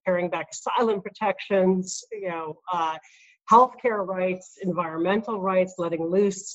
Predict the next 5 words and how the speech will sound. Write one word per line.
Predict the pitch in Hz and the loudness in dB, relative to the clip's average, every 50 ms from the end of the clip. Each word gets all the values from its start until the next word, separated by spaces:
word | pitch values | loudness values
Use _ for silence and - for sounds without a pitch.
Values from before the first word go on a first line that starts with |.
| - | -12
uh, | 180 170 160 - _ | -12 -12 -12 -12 _
corporations | - 190 185 185 185 175 170 170 180 180 - - 185 180 170 - | -2 -2 0 0 -2 -2 -2 -2 -2 -4 -4 -4 -4 -4 -4 -8
to | - - - 165 160 160 - | -10 -6 -4 -4 -4 -4 -6
pollute, | - 180 165 185 208 226 226 226 220 - - - _ _ _ _ _ - - _ _ _ _ _ _ _ _ | -6 -4 -2 0 0 0 0 -2 -6 -12 -20 -20 _ _ _ _ _ -20 -20 _ _ _ _ _ _ _ _
personally | - 247 254 247 - - 254 233 226 220 202 | 4 6 6 6 4 0 0 0 0 0 -2